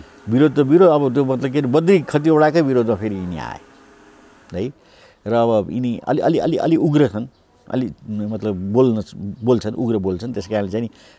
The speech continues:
अलि, अलि लटपट राम्रो कुरा नगरिकन, चिल्लो कुरा नगरिकन मान्छे नजिक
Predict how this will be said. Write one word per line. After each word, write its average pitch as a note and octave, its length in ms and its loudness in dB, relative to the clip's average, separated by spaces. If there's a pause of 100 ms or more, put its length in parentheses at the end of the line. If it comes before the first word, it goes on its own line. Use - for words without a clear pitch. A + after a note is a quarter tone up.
अलि, A#2 220 -4 (500)
अलि B2 180 -2
लटपट A#2+ 380 -2 (460)
राम्रो A2 280 -2
कुरा G#2+ 180 -6
नगरिकन, G2+ 560 -2 (180)
चिल्लो D3 200 2
कुरा A2+ 160 0
नगरिकन G2+ 400 -4
मान्छे F#2 300 -8
नजिक F#2+ 240 -6